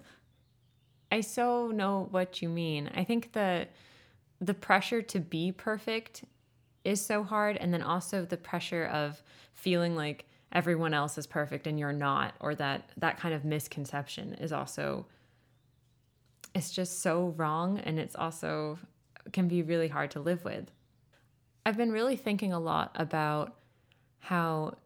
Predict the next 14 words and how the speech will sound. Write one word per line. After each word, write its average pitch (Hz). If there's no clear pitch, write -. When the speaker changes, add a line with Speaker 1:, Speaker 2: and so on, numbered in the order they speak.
Speaker 2:
none 180
of 175
the 175
emotions 156
we 151
feel, 147
whether 160
it's -
these 165
emotions 156
of 147
shame 151
and 143
guilt 143